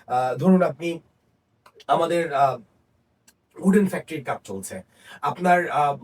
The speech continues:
উডেন ফ্যাক্টরিতে আপনি যে পরিবেশে যে থাকছেন, খাচ্ছেন, ওই উডেন ফ্যাক্টরিটা এস্টাবলিশড কোম্পানি, প্রায় সত্তর বছরের পুরানো কোম্পানি, সেটেলড। এটার বেতন নিয়ে কোনো কিছুর কোনো টেনশন নাই।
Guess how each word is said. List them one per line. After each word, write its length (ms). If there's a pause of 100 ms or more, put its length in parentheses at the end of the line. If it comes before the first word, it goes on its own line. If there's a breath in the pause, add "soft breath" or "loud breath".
(160)
উডেন 240
ফ্যাক্টরিতে 540
আপনি 280
যে 160
পরিবেশে 380
যে 140
থাকছেন, 440
খাচ্ছেন, 440 (380 loud breath)
ওই 300
উডেন 240
ফ্যাক্টরিটা 420
এস্টাবলিশড 680
কোম্পানি, 500 (280)
প্রায় 220
সত্তর 340
বছরের 400
পুরানো 320
কোম্পানি, 460 (260 loud breath)
সেটেলড। 520 (340 soft breath)
এটার 260
বেতন 440
নিয়ে 260
কোনো 300
কিছুর 260
কোনো 160
টেনশন 420
নাই। 240